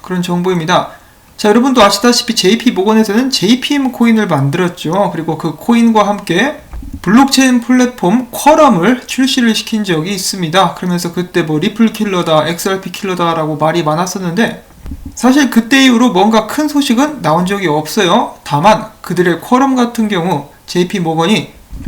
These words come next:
그들의 네트워크인 인터뱅크 인포메이션 네트워크를 구동하기 위해 만든 것으로서 삼백 개 이상의 은행이 참여한 것으로 알려져 있죠.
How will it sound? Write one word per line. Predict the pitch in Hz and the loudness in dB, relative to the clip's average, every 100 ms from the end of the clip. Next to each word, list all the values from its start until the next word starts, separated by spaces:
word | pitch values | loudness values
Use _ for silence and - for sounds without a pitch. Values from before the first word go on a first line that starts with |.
| - - | -12 -10
그들의 | - 226 254 | -2 4 4
네트워크인 | 208 214 254 247 247 220 196 269 - | 4 2 2 2 2 -2 0 -2 -2
인터뱅크 | 196 226 240 240 233 226 214 | 2 4 4 4 2 2 0
인포메이션 | 190 214 208 202 202 190 | 0 0 0 0 -2 -2
네트워크를 | 170 185 214 196 196 190 175 | -2 -2 -2 -2 -2 -4 -4
구동하기 | - 202 214 202 180 | -4 -2 0 -2 -2
위해 | 175 | -2
만든 | 151 139 175 190 | 0 -2 -4 -6
것으로서 | 190 175 165 170 214 | -4 -6 -4 -2 -2
삼백 | - 277 311 311 302 - | -2 -4 -2 -2 -4 -2
개 | 202 135 - | -2 -2 -8
이상의 | 170 170 185 180 | -10 -6 -6 -4
은행이 | 151 156 226 | -6 -2 -4
참여한 | 233 262 262 254 233 | -2 -4 -2 -2 -2
것으로 | 202 180 180 | -4 -2 -2
알려져 | 151 151 175 | 0 0 -2
있죠. | 139 202 175 - | -2 -4 -4 -6